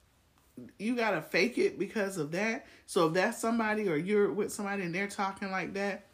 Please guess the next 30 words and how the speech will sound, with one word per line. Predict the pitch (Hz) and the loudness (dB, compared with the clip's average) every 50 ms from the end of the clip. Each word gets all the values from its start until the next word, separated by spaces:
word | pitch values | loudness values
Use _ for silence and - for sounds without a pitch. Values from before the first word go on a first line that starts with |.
| _ _ _ _ _ | _ _ _ _ _
then | - 175 185 170 | 0 0 0 0
don't, | 185 196 220 196 165 147 147 | 0 0 0 -2 -2 -4 -6
don't, | 185 202 226 233 214 175 156 - - - _ _ _ _ _ - | -6 -4 -2 -2 -2 -2 -4 -6 -10 -16 _ _ _ _ _ -12
don't | 139 160 202 208 226 196 | -8 -4 -2 -2 -2 0
be | 170 220 233 233 | 0 0 2 2
with | - - | 2 0
that | 107 95 - | 0 -4 -6
person. | - 135 120 131 - - 104 104 - - _ _ _ _ _ | -6 -6 -6 -6 -6 -10 -12 -14 -16 -20 _ _ _ _ _
You | - 143 | -2 0
know, | 151 156 160 160 | 2 4 4 2
that's | 160 170 175 170 - | 2 0 -2 -2 -2
not | 196 180 127 | -2 -2 -2
the | - - | -4 -4
person | - 190 185 185 - 165 | -4 -4 -4 -4 -6 -8
for | 156 - 185 185 165 | -2 0 2 2 2
you. | 143 131 127 | 2 2 2
It | 139 | 2
doesn't | 170 190 180 147 143 165 | 2 0 0 -2 -2 0
matter, | 175 185 185 180 165 139 135 135 - - - - - - _ _ _ _ - | 2 2 2 2 2 0 -2 -4 -8 -16 -20 -20 -20 -20 _ _ _ _ -2
you | - 196 | 0 2
know, | 175 151 151 165 147 - | 4 4 2 0 -2 0
if | 151 165 160 | 0 0 2
they | 165 156 151 | 4 2 2
treat | 156 - 196 185 - | 2 0 -2 -2 -2
you | 185 170 | -4 -2
good | 156 165 170 175 175 170 160 | 2 4 4 4 6 4 4
or | 156 147 139 131 | 4 4 4 2
this | 131 135 156 160 160 156 156 - - - - - - - | 2 0 0 0 0 0 -4 -6 -8 -8 -10 -10 -8 -6
and | 165 160 160 160 | -4 -2 0 0
that. | 160 160 165 156 156 | 0 0 0 -2 -4